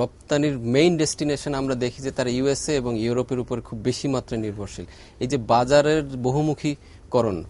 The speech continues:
মানে আরো নতুন নতুন বাজারে প-, প্রবেশ করার যে একটা উদ্যোগ, সেইটা কিন্তু আমরা খুব বেশি জোরালো দেখি না। যদিও সরকারের পক্ষ থেকে বিভিন্ন সময় তাদেরকে উৎসাহ দেওয়া হচ্ছে,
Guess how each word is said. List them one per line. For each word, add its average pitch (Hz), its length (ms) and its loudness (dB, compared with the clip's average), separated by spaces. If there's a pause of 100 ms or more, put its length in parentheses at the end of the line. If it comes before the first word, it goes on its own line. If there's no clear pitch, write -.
(140)
মানে 120 160 -4
আরো 131 280 2
নতুন 147 380 2
নতুন 151 240 2
বাজারে 131 680 6 (220)
প-, 101 180 -6 (100)
প্রবেশ 127 320 0
করার 143 360 4
যে 135 120 2
একটা 127 380 2 (260)
উদ্যোগ, 123 380 0
সেইটা 160 320 -2
কিন্তু 165 220 -2
আমরা 147 340 2 (300)
খুব 139 140 -4
বেশি 127 280 0
জোরালো 139 400 6
দেখি 117 260 0
না। 107 100 -2
যদিও 143 380 2
সরকারের 147 460 -2 (160)
পক্ষ 139 220 -4
থেকে 139 200 -4
বিভিন্ন 127 320 -2
সময় 123 300 -6
তাদেরকে 117 320 -4
উৎসাহ 120 340 -2
দেওয়া 107 240 -2
হচ্ছে, 107 340 -8